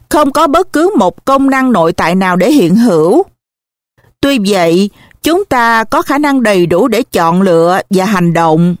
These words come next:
Bằng sự phân tích nội quán, chúng ta tiến tới quan điểm triết học đúng đắn rằng bởi cái tôi thiếu một chút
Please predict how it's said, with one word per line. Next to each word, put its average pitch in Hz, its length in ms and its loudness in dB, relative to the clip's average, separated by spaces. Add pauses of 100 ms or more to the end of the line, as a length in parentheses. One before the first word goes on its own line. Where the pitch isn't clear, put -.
(2000)
Bằng 208 520 2
sự 190 480 0
phân 269 280 -2
tích - 200 -4
nội 175 340 0
quán, 233 420 0 (560)
chúng 359 220 0
ta 269 140 -2
tiến 302 220 -2
tới 330 260 0
quan 269 240 0
điểm 190 420 2
triết 370 220 0
học 185 260 -2 (200)
đúng 277 280 -2
đắn 247 300 0 (400)
rằng 202 480 -2 (580)
bởi 190 560 2 (240)
cái 330 180 0 (120)
tôi 262 480 2 (200)
thiếu 330 260 2
một 190 240 -2
chút 370 260 0